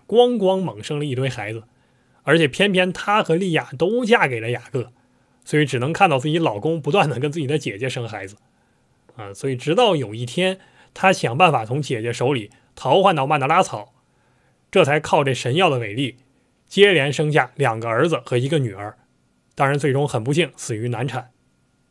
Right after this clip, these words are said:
拉结姐姐的这个曼德拉草，她不是白给的。作为雅各的正妻呢，拉结掌握了和雅各同房的权利，她是用这个权利换来了生孩子的灵药。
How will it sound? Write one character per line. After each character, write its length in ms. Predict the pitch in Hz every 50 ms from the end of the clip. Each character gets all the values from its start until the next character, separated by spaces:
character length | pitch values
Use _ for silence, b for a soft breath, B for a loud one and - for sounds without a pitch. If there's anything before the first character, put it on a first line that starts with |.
| _ _ _ _ _ _ _ _ _ _ _ _ _ _ _ _ _ _ _ _ _ _ _ _ _ _ _ _
拉 200 | - 190 214 226
结 160 | 196 170 175 170
姐 280 | - 135 110 110 113
姐 260 | 127 139 135 135 - - _ _ _ _
的 100 | - 139
这 160 | 127 165 165
个 80 | 139 135
曼 180 | 139 180 196 156
德 80 | 151
拉 140 | 175 190 208
草， 360 | - - - 117 110 - _ _
她 120 | - 156
不 120 | 123 135 165
是 80 | 180
白 200 | 151 - 117 151
给 200 | 185 170 117 110
的。 140 | 104 101 - _ _ _ _ _ _ _ _ _ _ _ _ _ _ _ _
作 160 | - - 214
为 100 | 202 208
雅 180 | 202 170 113 117
各 140 | - 196 180
的 60 | 160
正 180 | 156 175 147 131
妻 200 | - - 175 165
呢， 160 | 160 127 b b b b b b
拉 180 | - 196 208 208
结 220 | 175 170 170 175
掌 320 | 170 - - 160 123 104 117
握 160 | 156 190 156
了 100 | 131 120
和 140 | 120 - 139
雅 200 | 170 139 113 117
各 120 | 143 147
同 180 | 127 - 147 175
房 120 | 165 143 156
的 80 | 175
权 200 | - 127 107 107
利， 120 | 110 104 - _ _ _ _ _ _ _ _ _
她 140 | - - 220
是 80 | 208 226
用 140 | 240 214
这 100 | 208 247
个 80 | 208 151
权 300 | 123 - - 120 123 180
利 140 | 226 208 160
换 220 | - - - 170
来 100 | 147 127
了 120 | 127 127 117
生 180 | - 147 143
孩 160 | 123 123 120
子 80 | 117 131
的 60 | 123
灵 200 | 113 107 104 110
药。 220 | 131 139 113 -